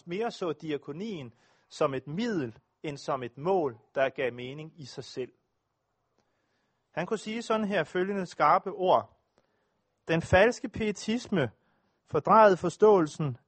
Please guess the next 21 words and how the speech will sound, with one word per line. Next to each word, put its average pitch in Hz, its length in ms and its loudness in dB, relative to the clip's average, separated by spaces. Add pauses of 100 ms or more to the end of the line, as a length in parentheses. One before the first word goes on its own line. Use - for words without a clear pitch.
(120)
af 147 140 -4
sociale 180 480 -2
aktiviteter 143 800 0 (440)
som 160 220 2
midler 175 440 2
frem 147 300 -2
for 123 180 -6
et 113 120 -8
mål. 127 280 -4 (960)
Evangeliet 185 540 0
blev 165 180 2
ikke 202 180 2
set 208 280 -6
som 156 160 -2
et 131 100 -8
godt 180 260 4
budskab 185 460 -2
for - 120 -4
det 131 140 -6
hele 170 260 -4
menneske, 156 480 -6